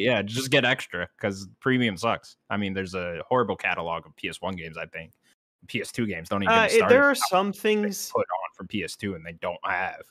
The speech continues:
Speaker 2: They need more. There are some things in there that's cool. It's just not as expansive as it should be. That's the problem, I think. It just, the multi-tiered thing is weird, 'cause, like, if
Speaker 1: But
Speaker 2: you
Speaker 1: I
Speaker 2: look
Speaker 1: think
Speaker 2: at
Speaker 1: Extra is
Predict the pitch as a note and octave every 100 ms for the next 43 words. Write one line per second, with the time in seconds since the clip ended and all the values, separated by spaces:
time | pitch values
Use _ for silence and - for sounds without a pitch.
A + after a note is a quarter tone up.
0 | _ - D3 G3+ B3 F3 C3+ G#2+ G#2+ A2
1 | C3+ D3+ C#3+ E3 F#3+ - D3 D3+ C#3+ G#2
2 | F#2 A#2+ C3 C3+ D3+ - D3+ E3+ F#3+ -
3 | B2+ - D3 C#3 B2 A2+ A2 A2 - A#2
4 | A2+ G#2+ G2+ - - - G#2+ G2 C3 A2
5 | G#2 - - G#2+ G2+ A2 A#2+ A#2+ C3+ C#3
6 | - - - C#3+ E3+ F#3 F3 F#3 G#3+ E3
7 | - D3 B2 C#3+ C3+ G#2+ G2 A2+ C3 G#2
8 | - G2+ G#2+ G2 F#2+ - _ _ _ _
9 | B2 F3 G#3 C#3 C3+ C3+ - - - -